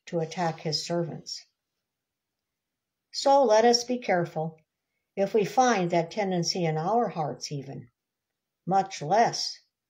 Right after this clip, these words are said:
such bitter words on our lips. Hmm. Jehovah is distinctively the redemptive name of God. Oh, yes, Jehovah is distinctively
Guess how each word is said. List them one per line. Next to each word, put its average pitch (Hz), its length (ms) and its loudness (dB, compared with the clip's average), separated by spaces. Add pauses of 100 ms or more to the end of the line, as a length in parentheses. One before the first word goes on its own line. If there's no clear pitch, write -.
such 170 340 -4
bitter 165 260 0
words 165 600 -4
on 156 100 -10
our 147 240 -8
lips. - 440 -14 (400)
Hmm. 180 300 -2 (1900)
Jehovah 180 880 4 (260)
is 175 200 0
distinctively 165 1040 0
the 170 140 -2
redemptive 202 760 -2
name 202 340 -2
of 220 160 -6
God. 156 480 -4 (140)
Oh, 175 320 -2
yes, 143 560 -4
Jehovah 156 880 2 (240)
is 170 200 -2
distinctively 151 1400 -6